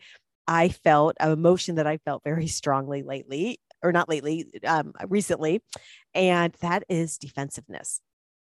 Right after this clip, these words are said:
And defensiveness is an emotion that I really think there is no upside for. And <laughs> it is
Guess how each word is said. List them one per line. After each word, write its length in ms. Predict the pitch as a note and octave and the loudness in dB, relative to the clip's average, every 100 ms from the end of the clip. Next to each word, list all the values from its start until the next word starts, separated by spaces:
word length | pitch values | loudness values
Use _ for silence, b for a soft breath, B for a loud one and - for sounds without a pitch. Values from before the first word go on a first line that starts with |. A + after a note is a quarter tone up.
| _ _ | _ _
And 400 | F3+ E3 D#3+ D3+ - - | -2 0 2 0 -6 -8
defensiveness 800 | E3 F3+ F#3 B3 A#3 A#3 A#3 - | -6 -4 -4 -6 -4 -4 -4 -4
is 200 | E3 D3 | -4 -2
an 80 | D3 | -4
emotion 680 | C#3 C3+ D3 E3+ E3 E3 - | -2 -4 -4 -4 -4 -4 -2
that 320 | C#3 B2+ B2 b b b b _ _ _ _ | -2 -2 -4 b b b b _ _ _ _
I 100 | E3 | 6
really 240 | G3 F#3 D3 | 8 8 4
think 200 | D#3 C3+ | 0 -2
there 140 | D3+ | -2
is 160 | C#3+ C#3+ | -2 0
no 240 | C#3+ C#3 | 2 4
upside 520 | - C3 - A2+ D#2+ | 2 -4 -2 -4 -4
for. 320 | - - A1+ - b b _ - | -8 -8 -8 -10 b b _ -4
And 560 | D3+ D3 C#3+ C#3 C3+ - _ | 0 2 2 2 0 -6 _
<laughs> 100 | - | 2
it 420 | G#3+ - C4 B3+ - | 4 4 2 2 4
is 800 | F#3 F3+ F3 F3 E3 D3+ - | 6 8 8 6 2 -4 -8